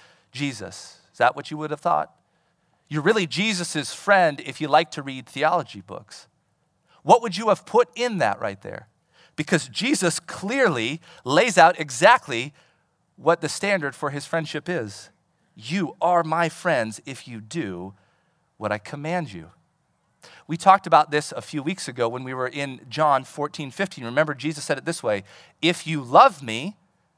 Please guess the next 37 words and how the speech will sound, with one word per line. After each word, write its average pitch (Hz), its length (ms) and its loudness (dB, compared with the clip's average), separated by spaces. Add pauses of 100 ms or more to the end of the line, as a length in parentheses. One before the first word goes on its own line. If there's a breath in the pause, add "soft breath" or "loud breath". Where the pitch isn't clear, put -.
(160)
you 143 160 -2
will 135 180 -2
keep - 460 -8 (180)
my 120 440 2 (260)
commandments." 131 720 -6 (680 soft breath)
As 143 160 6
a - 60 -2
Christian, 123 540 -4
as 135 120 -2
a 135 40 -4
follower 190 560 4
of 156 120 -4
Jesus 160 260 -8
Christ, 151 320 2 (200 loud breath)
as 190 240 6
his 208 180 -2
disciple, 170 560 2 (180 soft breath)
you 151 300 -2
must 190 500 6 (180 soft breath)
have 196 460 6
a 147 60 -2
category 139 720 2 (180 soft breath)
for - 180 -2
what 208 200 6
obedience 160 680 -2 (100)
is 147 360 0
in 156 140 -6
your 147 120 -2
life. 170 440 2 (580 soft breath)
For - 260 4
us, 233 300 10
it 190 80 -2
is 160 160 0
never 226 280 8
how 214 220 8
you 190 300 -4
obtain 156 680 0